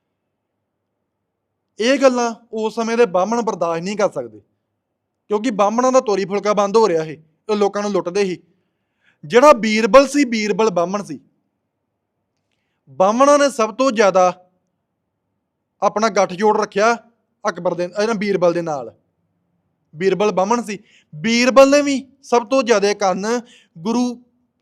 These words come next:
ਅਰਜਨ ਸਾਹਿਬ ਦੇ ਪ੍ਰਤੀ, ਬੀਰਬਲ ਦੇ ਕੰਨਾਂ ਦੇ ਵਿੱਚ ਕ-, ਸਭ ਤੋਂ ਜ਼ਿਆਦਾ ਕੰਨ ਭਰੇ। ਅਕਬਰ ਦੇ ਕੰਨਾਂ ਦੇ ਵਿੱਚ ਸਭ ਤੋਂ ਜ਼ਿਆਦਾ ਇਸ ਬੀਰਬਲ ਨੇ ਕੰਨ ਭਰੇ।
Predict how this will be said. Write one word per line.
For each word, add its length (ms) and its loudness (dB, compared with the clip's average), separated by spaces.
ਅਰਜਨ 320 -2
ਸਾਹਿਬ 240 0
ਦੇ 80 0
ਪ੍ਰਤੀ, 360 -6
ਬੀਰਬਲ 460 -4
ਦੇ 100 -2
ਕੰਨਾਂ 260 -6
ਦੇ 80 -2
ਵਿੱਚ 140 -4
ਕ-, 140 -8
ਸਭ 140 -6
ਤੋਂ 120 -6
ਜ਼ਿਆਦਾ 200 -2
ਕੰਨ 220 -12
ਭਰੇ। 220 -12
ਅਕਬਰ 260 -2
ਦੇ 100 -4
ਕੰਨਾਂ 260 -6
ਦੇ 60 -4
ਵਿੱਚ 180 -6
ਸਭ 160 -4
ਤੋਂ 160 0
ਜ਼ਿਆਦਾ 240 4
ਇਸ 220 4
ਬੀਰਬਲ 400 -4
ਨੇ 80 -10
ਕੰਨ 220 -6
ਭਰੇ। 220 -8